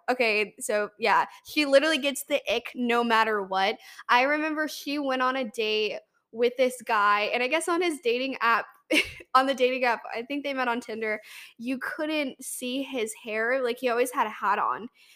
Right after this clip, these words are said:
And she was like, "You know, Jaria, like, I'd never seen his hair before." And then, like, he showed up to the date and he was fucking bald. And she gave him the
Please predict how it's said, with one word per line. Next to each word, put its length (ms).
And 360
she 140
was 140
like, 180
"You 140
know, 360
Jaria, 380
like, 180
I'd 140
never 320
seen 240
his 160
hair 320
before." 480
And 220
then, 100
like, 140
he 80
showed 260
up 140
to 80
the 100
date 300
and 100
he 100
was 140
fucking 320
bald. 420
And 160
she 180
gave 240
him 220
the 120